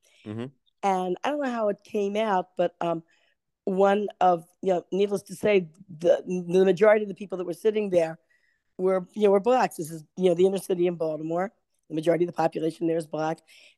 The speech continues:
Speaker 2: And, um, I think I was reading a book, a Jewish book, to, um, the then, the then little, the then toddler, whoever the toddler was at the time, I think it might have been Yosef.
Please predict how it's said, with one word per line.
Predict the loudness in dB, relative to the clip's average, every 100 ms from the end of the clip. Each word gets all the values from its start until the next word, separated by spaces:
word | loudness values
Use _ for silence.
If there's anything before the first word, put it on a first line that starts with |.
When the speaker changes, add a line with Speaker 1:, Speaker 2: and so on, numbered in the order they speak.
| _ 2
Speaker 2:
And, | 2 2 0 -2 -6 _ _ _ _ _ -2
um, | 0 0 -6 -14 _ _ _ _ _ _ -6
I | -4
think | 0 2
I | 2
was | 2 -4
reading | -4 -2 -2
a | -4 -6 -12 _ _ 2
book, | 6 8 8 4
a | -6
Jewish | -2 -4 -4 -6
book, | -8 _ -6
to, | 0 2 2 -2
um, | -2 -2 -2 -10 _ _ _ -8
the | 0
then, | 4 4 2 -8 -8
the | -4
then | -2 0 -2
little, | -6 -6 -6
the | -4
then | 2 2 0
toddler, | 2 4 4 2 0 0 -4 _ _ _
whoever | -4 -4
the |
toddler | -2 0 0 0
was | 0 -2
at |
the | -4
time, | -6 -4
I |
think | -2
it |
might | -2
have | -2
been | -2
Yosef. | -2 -2 -4 -8